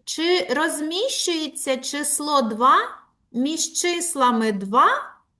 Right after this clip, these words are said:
е, чотири та п'ять? Чи розміщується число два між числами чотири та п'ять?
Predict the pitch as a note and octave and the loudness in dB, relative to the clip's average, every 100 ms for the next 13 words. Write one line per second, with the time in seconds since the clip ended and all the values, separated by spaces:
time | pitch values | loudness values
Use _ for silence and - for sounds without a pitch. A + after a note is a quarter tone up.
0 | - B3+ B3+ B3+ C#4+ - F#4+ A#4+ C#4 D4+ | 2 6 6 4 -2 0 2 2 2 -2
1 | D4+ C4 G#3 F3+ - - C4 C4+ D#4 D#4+ | -2 -4 -6 -8 -12 -8 -2 0 -2 -2
2 | F#4+ A#4 - C4+ B3 B3 A#3 A3+ B3+ B3 | 0 0 0 -2 -4 -4 -6 -4 -4 -4
3 | A#3+ A3+ G#3 D4+ B4+ F4+ C4+ - - C4 | -2 -2 0 2 2 0 -4 -6 -6 -4
4 | B3 A3+ G#3 F#3+ F#3 - F#3 - G#3+ F4+ | -4 -4 -2 -4 -6 -8 -8 -4 -2 2
5 | A4 A3+ A#3 D4 D#4 A3 G3+ F#3+ F#3+ | 2 0 -2 -4 -4 -4 -2 -4 -6